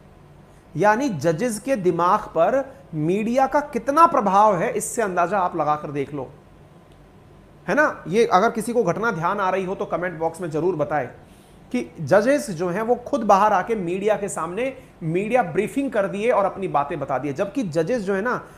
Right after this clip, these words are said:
वो देश के अंदर जो तीन सबसे बड़ी शक्तियां हैं ना, कार्यपालिका, न्यायपालिका,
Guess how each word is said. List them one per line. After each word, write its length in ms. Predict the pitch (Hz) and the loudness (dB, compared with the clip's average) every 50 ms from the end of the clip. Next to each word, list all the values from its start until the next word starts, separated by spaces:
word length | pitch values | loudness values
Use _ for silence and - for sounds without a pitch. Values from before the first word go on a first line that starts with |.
| - - - - | -20 -12 -4 -2
वो 80 | 208 185 | 0 2
देश 280 | 147 180 214 233 233 | 6 6 6 4 4
के 100 | - - | 0 -2
अंदर 180 | 240 226 233 240 | -2 0 0 -2
जो 80 | 247 254 | -2 -4
तीन 280 | 254 - 226 254 269 233 | -6 -4 -4 -4 -4 -2
सबसे 280 | - - - - 262 | -4 -4 -4 -4 -4
बड़ी 160 | 226 240 240 | -4 -2 -4
शक्तियां 480 | 233 - 208 165 - - 214 208 190 175 | -4 -8 -8 -10 -8 -6 -4 -2 0 0
हैं 60 | 175 202 | 0 0
ना, 80 | 269 - | 0 0
कार्यपालिका, 720 | - 165 170 170 185 - - 175 175 170 175 170 190 175 | 2 4 4 4 4 2 2 2 2 2 2 0 -2 -4
न्यायपालिका, 680 | 165 151 147 147 147 - 147 135 135 139 139 135 123 | -4 -4 -4 -4 -4 -2 -2 -2 -2 -4 -6 -8 -10